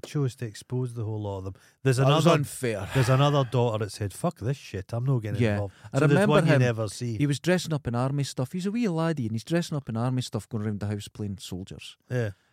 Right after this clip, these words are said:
Speaker 2: And they kept repeating it and repeating it, saying, "Oh, what's he doing? This is weird." And he was just being a wee laddie.
Speaker 1: Yeah. Horrible.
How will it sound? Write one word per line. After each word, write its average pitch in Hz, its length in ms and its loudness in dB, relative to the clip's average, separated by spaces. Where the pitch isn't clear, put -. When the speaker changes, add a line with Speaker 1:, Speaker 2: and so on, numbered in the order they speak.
Speaker 2:
And 139 80 -2
they 156 80 0
kept 185 360 -4
repeating 156 480 -6
it 123 80 -6
and 117 120 -6
repeating 156 440 -6
it, 113 160 -8
saying, 123 340 -2
"Oh, 143 120 -4
what's 170 280 -4
he 127 80 -4
doing? 135 280 0
This 156 120 -4
is 131 140 -4
weird." 113 380 -2
And 143 100 -4
he 190 60 -2
was 185 100 -12
just - 180 -8
being 233 140 -2
a 214 60 0
wee 165 180 -2
laddie. 139 580 -6
Speaker 1:
Yeah. 110 340 -6
Horrible. 110 500 -2